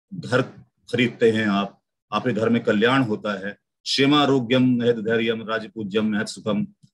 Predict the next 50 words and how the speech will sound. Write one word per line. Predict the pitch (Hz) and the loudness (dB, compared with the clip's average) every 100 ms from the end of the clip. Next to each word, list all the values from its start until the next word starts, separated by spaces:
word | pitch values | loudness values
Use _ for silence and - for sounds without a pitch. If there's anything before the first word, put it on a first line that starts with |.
| _ - | _ -4
अगर | 117 117 | -2 0
कोई | 120 104 | 0 2
रोग | 117 135 123 | 2 2 0
है | 113 113 117 | 0 2 2
या | |
कोई | 110 110 | 0 -6
प्रॉब्लम | 101 110 107 131 120 | -6 -4 -2 0 0
है | 110 | -2
तो | 113 107 | -4 -6
वो | 110 | -4
भी | 131 | -4
सब | 127 117 | -2 -6
खत्म | - 117 107 | -6 -8 -4
होती | 104 90 104 | -6 -4 -2
है, | 101 104 - _ _ _ _ - | -2 -4 -8 _ _ _ _ -18
धैर्य | - - - 110 127 143 | -18 -16 -6 0 2 4
आपका | 117 - 104 | 2 0 -2
बढ़ता | 101 - 107 101 | -2 -2 -6 -6
है, | 104 - _ _ _ 113 | -8 -12 _ _ _ -4
आपको | 120 - 127 95 - _ _ _ - | -2 0 -2 -2 -10 _ _ _ -10
राज | 101 123 | -2 0
सम्मान | - 127 113 135 147 | 0 -2 0 2 2
मिलता | 123 107 110 101 110 | 2 -2 -8 -8 -8
है। | 113 | -8
आपको | 104 98 107 | -10 -10 -8
जहाँ | 95 98 107 | -8 -8 -6
भी | 113 | -6
सर्विस | - 101 107 - | -6 -6 -6 -6
करते | 104 - 110 | -8 -4 -2
हैं | 107 | -2
आप, | 104 95 - | -4 -6 -6
गवर्नमेंट | 101 104 101 101 | -4 -4 -4 -6
में | 104 | -4
या | 104 | -4
आप | 101 _ | -8 _
किसी | 127 98 | -16 -10
प्राइवेट | 98 95 104 | -4 -4 -4
सेक्टर | 101 92 95 | -8 -10 -8
में, | 98 101 | -8 -8
वहां | 92 | -10
से | 90 107 | -8 -6
आपको | 95 - 98 | -6 -8 -10
बहुत | 90 101 | -8 -6
ज्यादा | 95 95 | -4 -6
सम्मान | - 90 101 | -8 -6 -4
मिलता | 95 90 98 95 | -4 -6 -6 -6
है, | 101 | -6
ऑनर | 98 104 107 | -8 -6 -4
मिलता | 92 87 95 | -6 -6 -6
है, | 95 | -6